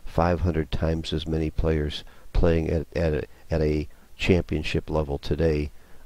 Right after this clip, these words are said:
uh, than you had, uh, twenty years ago, thanks to, uh, Extreme Gammon and Snowy and, and Gnu. Uh, now, Extreme Gammon is far and away the, the, uh,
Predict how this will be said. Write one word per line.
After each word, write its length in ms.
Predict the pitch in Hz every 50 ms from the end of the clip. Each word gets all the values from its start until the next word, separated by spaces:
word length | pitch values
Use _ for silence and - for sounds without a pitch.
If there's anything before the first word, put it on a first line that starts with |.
| -
uh, 100 | - 82
than 200 | 80 76 80 80
you 160 | 78 76 78
had, 480 | 73 64 78 82 78 80 78 76 67 - - - - - - - - -
uh, 240 | - 78 73 69 - -
twenty 280 | - - - 80 78 76
years 320 | 78 87 92 92 - -
ago, 280 | 69 67 65 60 65 - - - - -
thanks 340 | - - 80 76 73 - - -
to, 280 | - 78 71 69 76 - - - - - - - - - -
uh, 200 | - 73 73 - - - - - - - - - - -
Extreme 420 | 98 - - - - 92 82 78 73
Gammon 360 | 71 76 76 76 76 73 69
and 100 | 69 71
Snowy 520 | - - 90 85 82 76 73 78 78 76
and, 300 | 73 69 65 65 65 -
and 300 | - 69 69 69 67 67
Gnu. 340 | 80 78 85 87 71 64 - - - - - - - - - - - -
Uh, 240 | - 76 71 67 - -
now, 400 | 78 85 82 82 82 80 78 80 - - - - - - - -
Extreme 380 | - - - - - 85 80 78
Gammon 400 | 71 82 82 82 78 78 76 78 - - -
is 220 | - 78 78 - -
far 400 | - - - - 80 82 80 82
and 80 | 78
away 340 | 73 71 78 80 80 78 82
the, 340 | 73 65 69 69 71 69 65 - - - - - - - -
the, 560 | - - 73 73 73 71 71 71 69 69 65
uh, 120 | 65 69